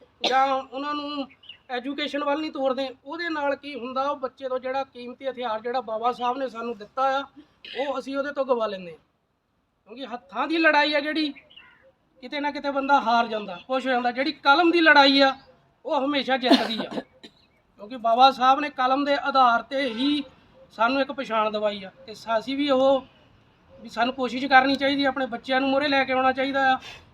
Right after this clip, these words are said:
ਤੇ ਮਹਾਰਾਜ ਨੇ ਜਿਹੜਾ ਸੰਵਿਧਾਨ ਲਿਖਿਆ ਆ, ਸਾਨੂੰ ਉਹਨਾਂ ਦੀ ਵਿਚਾਰਧਾਰਾ 'ਤੇ ਚੱਲਣਾ ਚਾਹੀਦਾ ਆ, ਤਾਂ ਜੋ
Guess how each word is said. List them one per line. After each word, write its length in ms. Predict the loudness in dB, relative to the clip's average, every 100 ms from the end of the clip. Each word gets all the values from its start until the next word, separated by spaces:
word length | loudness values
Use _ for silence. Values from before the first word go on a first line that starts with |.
| -8
ਤੇ 80 | -2
ਮਹਾਰਾਜ 360 | 2 4 4
ਨੇ 100 | 2
ਜਿਹੜਾ 220 | 0 0 0
ਸੰਵਿਧਾਨ 460 | 0 0 0 2
ਲਿਖਿਆ 320 | -2 -2 2 2
ਆ, 40 |
ਸਾਨੂੰ 280 | 2 -2 -2
ਉਹਨਾਂ 160 | -4
ਦੀ 60 | -4
ਵਿਚਾਰਧਾਰਾ 580 | -4 2 2 4 4 4
'ਤੇ 100 | 2
ਚੱਲਣਾ 340 | -2 0 2
ਚਾਹੀਦਾ 360 | 2 0 0 0
ਆ, 40 | -2 -12 _ _ 0
ਤਾਂ 200 | 0 2
ਜੋ 120 | -2